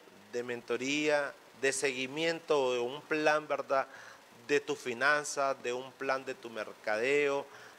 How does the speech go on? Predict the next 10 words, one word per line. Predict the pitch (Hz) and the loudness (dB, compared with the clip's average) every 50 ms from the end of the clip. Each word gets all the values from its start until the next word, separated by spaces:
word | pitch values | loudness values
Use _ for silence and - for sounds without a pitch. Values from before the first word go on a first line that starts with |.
| - - 110 | -20 -10 -4
de | 117 123 | -2 -2
un | 127 135 135 131 | -2 -2 -4 -6
plan | - 143 143 143 143 139 139 | -2 2 4 4 4 2 0
de | 139 139 | -4 -6
tu | 135 - 139 | -2 0 0
administración | 131 127 127 123 123 120 120 - 123 120 117 - - 147 151 151 | 0 0 -4 -8 -10 -12 -8 -2 0 0 0 2 0 0 0 0
de, | 151 156 156 147 139 - - 127 | 0 -2 -2 -4 -8 -14 -4 0
de | 127 147 | 0 2
la | 147 143 | 2 0
empresa, | 139 135 - 135 135 139 139 - 143 143 | -2 -2 -2 0 0 0 0 -2 -4 -6